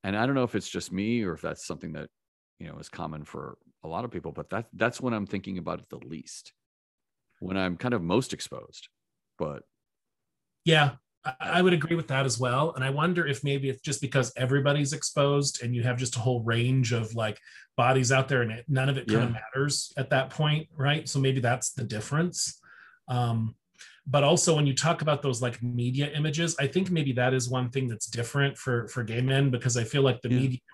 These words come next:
Speaker 2: images of gay men are much more maybe severe than for straight men in terms of the standards. So you have a lot
Speaker 1: I
Speaker 2: of
Speaker 1: would
Speaker 2: people
Speaker 1: agree.
Speaker 2: pushing back, right? 'Cause it's also, like,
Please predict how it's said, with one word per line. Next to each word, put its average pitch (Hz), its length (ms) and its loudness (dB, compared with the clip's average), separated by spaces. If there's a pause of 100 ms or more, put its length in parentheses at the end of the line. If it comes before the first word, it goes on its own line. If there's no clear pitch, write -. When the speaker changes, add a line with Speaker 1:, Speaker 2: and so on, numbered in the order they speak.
Speaker 2:
images - 220 -12
of - 120 -16
gay 117 200 -2
men 127 300 0
are 110 160 -4
much 117 360 -2
more 117 420 0 (440)
maybe 123 340 0
severe 120 580 2
than 123 140 0
for 120 140 -8
straight 127 400 -2
men 139 180 2
in 139 100 4
terms 139 340 2
of 131 100 -2
the 139 80 -2
standards. 147 680 -2 (300)
So - 120 0
you 127 120 4
have 127 120 2
a 123 40 2
lot 127 220 4
Speaker 1:
I - 20 8
Speaker 2:
of 147 60 4
Speaker 1:
would 170 100 0
Speaker 2:
people 123 160 -2
Speaker 1:
agree. 110 100 -4
Speaker 2:
pushing 123 360 -6
back, 123 420 0
right? 120 380 0
'Cause 123 180 -4
it's 120 120 -4
also, 139 320 4
like, 120 380 2